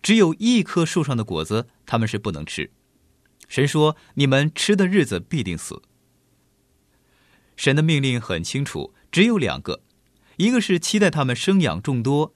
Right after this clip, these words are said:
以及管理地上的活物，那么另外一个就是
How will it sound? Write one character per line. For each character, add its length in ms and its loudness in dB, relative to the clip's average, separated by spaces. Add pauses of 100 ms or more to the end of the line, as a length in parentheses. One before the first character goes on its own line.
以 140 -2
及 100 -2
管 320 0
理 160 0
地 220 -2
上 120 -4
的 80 -6
活 220 -10
物， 220 -6 (640)
那 100 2
么 100 4
另 200 2
外 160 2
一 80 -2
个 100 0
就 160 -2
是 260 -2